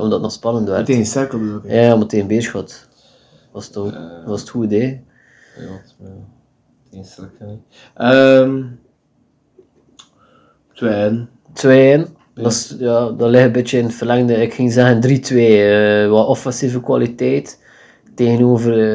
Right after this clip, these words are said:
Speaker 1: eh, wat minder defensieve
Speaker 2: Ik hoop dat
Speaker 1: weerbaarheid.
Speaker 2: Me-, ik hoop dat Messi niet, ja, dat, dat, dat, eh, allemaal
Speaker 1: Ook
Speaker 2: stijgen
Speaker 1: al
Speaker 2: wordt, maar
Speaker 1: voor een P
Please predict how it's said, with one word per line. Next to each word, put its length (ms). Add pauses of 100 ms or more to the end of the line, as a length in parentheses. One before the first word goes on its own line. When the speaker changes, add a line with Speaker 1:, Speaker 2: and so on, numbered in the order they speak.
(500)
Speaker 1:
eh, 60
wat 180
minder 360
defensieve 520
Speaker 2:
Ik 40
hoop 60
dat 100
Speaker 1:
weerbaarheid. 360
Speaker 2:
Me-, 140
ik 40
hoop 100
dat 120
Messi 340
niet, 120
ja, 200
dat, 380
dat, 0
dat, 220
eh, 240
allemaal 140
Speaker 1:
Ook 60
Speaker 2:
stijgen 300
Speaker 1:
al 160
Speaker 2:
wordt, 160
maar 240
Speaker 1:
voor 180
een 140
P 60